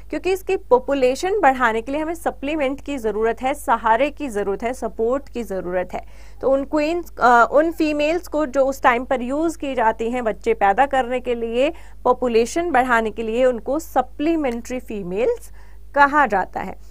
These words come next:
ठीक है, तो ये जो फिनोमेना है ये आपको बीज में देखने को नहीं मिलेगा, ये केवल टर्माइट्स में देखने को मिलता है।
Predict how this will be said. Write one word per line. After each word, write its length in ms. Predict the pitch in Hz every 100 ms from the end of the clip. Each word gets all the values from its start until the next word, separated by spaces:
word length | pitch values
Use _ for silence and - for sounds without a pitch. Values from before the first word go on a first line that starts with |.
| -
ठीक 100 | 320
है, 80 | 381
तो 100 | 359
ये 440 | 240 196 277 349
जो 120 | 370
फिनोमेना 540 | 349 330 294 294 285 285
है 280 | 302 320 339
ये 80 |
आपको 400 | 277 247 - 269
बीज 480 | 233 196 262 294 269
में 180 | 262 262
देखने 300 | 214 196 226
को 100 | 233
नहीं 220 | 226 247
मिलेगा, 460 | 240 233 220 277 370 - - -
ये 80 | 254
केवल 340 | 285 269 302
टर्माइट्स 800 | 320 262 233 233 226 247 254 -
में 160 | 247 226
देखने 400 | 190 180 196 202
को 220 | 208 285
मिलता 380 | 302 190 170 -
है। 200 | 190